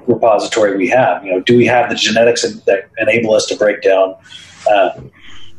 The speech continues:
plants? Do we have the genetic repository to break down, you know, meat? And the answer is yes, we have the genetic repository to break down both, and we have the body plan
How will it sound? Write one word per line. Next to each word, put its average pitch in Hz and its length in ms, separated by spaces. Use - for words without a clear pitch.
plants? - 420
Do 117 100
we 101 60
have 110 160
the 107 60
genetic 110 380
repository 104 520
to 98 80
break 101 300
down, 92 500
you 87 80
know, 90 80
meat? 113 400
And 107 140
the 113 80
answer 135 360
is 110 200
yes, - 360
we 107 180
have 104 200
the 113 60
genetic 107 320
repository 107 500
to 101 80
break 101 220
down 113 220
both, 151 340
and 110 80
we 123 100
have 131 300
the - 100
body 156 320
plan 92 380